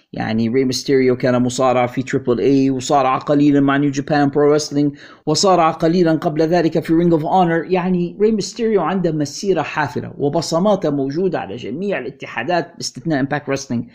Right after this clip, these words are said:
أو تي ان اي، ولكن الأماكن الثانية كلها ري ميستيريو جونيور ترك فيها بصماته، وبالتالي فمن الطبيعي والمنطقي أن يدخل ري ميستيريو في مرحلة ما من مسيرته صالة المشاهير.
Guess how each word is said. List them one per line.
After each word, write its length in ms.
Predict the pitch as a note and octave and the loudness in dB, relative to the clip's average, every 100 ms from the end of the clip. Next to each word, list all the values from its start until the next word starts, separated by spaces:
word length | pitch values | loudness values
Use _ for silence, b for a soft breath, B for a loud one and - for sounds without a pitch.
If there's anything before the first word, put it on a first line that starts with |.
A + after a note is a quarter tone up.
| B B | B B
أو 100 | A#2+ | -6
تي 240 | A#2+ C3+ A#2+ | -2 0 0
ان 60 | |
اي، 180 | A#2 A#2 B B B | -2 -6 B B B
ولكن 360 | D3+ E3 D#3 | 0 2 2
الأماكن 420 | D3 D3+ F3 E3+ | 2 2 0 0
الثانية 340 | D3 - D#3+ D3 | 0 0 0 0
كلها 400 | E3+ G3+ E3 E3+ | 0 2 2 2
ري 200 | E3 E3+ | 0 -2
ميستيريو 520 | - - F3 D#3+ D3 | -4 -2 0 2 2
جونيور 300 | C#3+ F3 D#3+ | 0 0 0
ترك 400 | - F3 D#3+ - | 0 0 0 -2
فيها 480 | B2+ F3 D3+ C#3+ C#3 B B B | -4 -2 0 0 -2 B B B
بصماته، 600 | C#3 - C#3+ C3+ B2 - C3+ | -4 0 2 2 0 -6 -4
وبالتالي 720 | D#3+ F#3+ - G#3 G3 B2+ - _ _ _ _ | -4 -6 -4 0 0 0 -6 _ _ _ _
فمن 280 | D#3 E3 D#3+ | -2 0 0
الطبيعي 560 | - - D3+ F3+ D3 | -2 -2 0 0 0
والمنطقي 840 | D3 C3 F#3+ G3+ G3+ F#3 C#3 - A#2+ b b b b | 0 4 4 6 4 2 -4 -8 -14 b b b b
أن 220 | D#3+ E3 C3+ | 2 2 2
يدخل 540 | C3+ C#3 - B2+ A2+ | 0 -2 -2 -2 0
ري 120 | B2 C3 | 0 0
ميستيريو 520 | B2 - B2 B2 A#2 | 0 -2 0 0 0
في 200 | - B2 | -2 0
مرحلة 480 | D3 E3+ - E3+ D#3+ | 0 0 -2 -2 -2
ما 440 | C#3+ D3 D3+ A#2 A#2+ B B C3 | 0 2 2 0 -4 B B 0
من 200 | D3+ C#3 | 2 2
مسيرته 600 | B2 D3 C3 - B2 A#2+ B B | 2 0 -2 0 -4 -4 B B
صالة 300 | - C3 B2 | -2 0 0
المشاهير. 640 | A#2+ A#2+ - G2+ G2+ - | 0 0 -2 -8 -10 -16